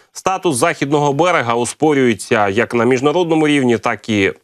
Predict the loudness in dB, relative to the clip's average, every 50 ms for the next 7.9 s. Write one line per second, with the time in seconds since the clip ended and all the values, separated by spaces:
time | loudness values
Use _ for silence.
0 | _ -2 -2 -2 -2 -2 -2 -2 -2 0 2 2 2 0 0 -4 -4 -2 -2 -2
1 | -2 0 0 0 0 -2 -2 -2 -2 -2 0 0 0 0 0 0 -2 -2 -4 -4
2 | -8 -14 _ _ _ _ _ _ -6 -2 -2 0 2 2 2 0 0 0 -2 -2
3 | -2 -2 -4 -4 -4 -2 -2 0 0 0 0 0 0 -2 -2 -2 -2 -2 0 -2
4 | -2 -2 -2 -2 -4 -2 -2 -2 0 0 0 0 0 0 -2 -2 -2 -2 -2 -2
5 | -2 0 0 0 0 0 0 0 0 0 -2 0 -2 -4 -2 -2 -2 0 -2 -2
6 | -2 -4 -2 0 0 0 2 0 -2 -4 -6 -6 -6 -4 -2 0 0 0 0 0
7 | 0 0 0 0 0 0 0 2 2 2 2 0 -2 -2 -6 -14 -20